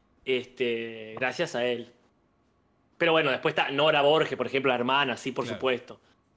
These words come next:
Speaker 1: Pero en fin, él estaba antes, <laughs> digamos.
Speaker 2: Claro, sí, sí.
Speaker 1: Así que bueno.
Speaker 2: Eh, en fin, em, cuestión que, eh,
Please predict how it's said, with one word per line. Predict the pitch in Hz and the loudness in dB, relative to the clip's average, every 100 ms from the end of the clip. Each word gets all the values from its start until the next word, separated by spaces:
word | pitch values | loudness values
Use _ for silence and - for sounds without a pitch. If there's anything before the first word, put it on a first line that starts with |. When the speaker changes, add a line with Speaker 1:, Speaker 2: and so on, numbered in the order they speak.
| _ _ | _ _
Speaker 1:
Pero | - 120 | -12 -6
en | 123 | -6
fin, | - 110 - | -6 -8 -2
él | 151 | -2
estaba | - 156 143 143 | 0 4 4 4
antes, | 135 120 - | 2 -4 -8
<laughs> | |
digamos. | 190 165 - 147 - _ _ | -10 -10 -12 -16 -18 _ _
Speaker 2:
Claro, | 127 107 101 | -6 -6 -6
sí, | 117 | -10
sí. | 107 98 _ _ _ _ _ _ _ - | -12 -16 _ _ _ _ _ _ _ -20
Speaker 1:
Así | - - | -18 -16
que | 165 | -12
bueno. | 135 127 131 | -10 -8 -8
Speaker 2:
Eh, | 123 120 117 120 - | -6 -8 -8 -10 -6
en | 170 160 | -6 -6
fin, | 143 107 95 _ - | -6 -8 -12 _ -10
em, | 139 131 127 123 120 117 110 107 101 95 - - _ - _ _ _ _ _ _ _ _ _ _ | -6 -4 -6 -8 -12 -12 -14 -14 -16 -18 -20 -20 _ -20 _ _ _ _ _ _ _ _ _ _
cuestión | - 170 175 202 185 | -4 -4 0 0 0
que, | 180 196 202 - | -2 -2 -4 -8
eh, | 135 131 123 | -8 -8 -10